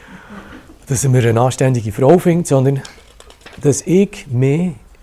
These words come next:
meiner eigenen Erfahrung, meinem eigenen Bewusstsein,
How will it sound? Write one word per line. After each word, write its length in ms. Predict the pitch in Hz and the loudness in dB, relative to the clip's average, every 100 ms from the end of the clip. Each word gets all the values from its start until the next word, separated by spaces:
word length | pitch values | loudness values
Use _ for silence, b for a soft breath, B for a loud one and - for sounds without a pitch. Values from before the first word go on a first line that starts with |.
| - | -8
meiner 360 | 135 170 196 139 | 0 2 4 2
eigenen 460 | 147 165 - 160 | 0 -2 -4 -4
Erfahrung, 460 | 120 - 95 131 156 | -4 -4 -4 -6 -6
meinem 220 | 151 175 - | -4 -4 0
eigenen 560 | 147 151 185 - 156 - - - - - - - | 0 0 -2 -2 -2 -4 -20 -20 -20 -20 -20 -10
Bewusstsein, 680 | 113 123 175 - - 185 | -2 0 0 -2 -2 -2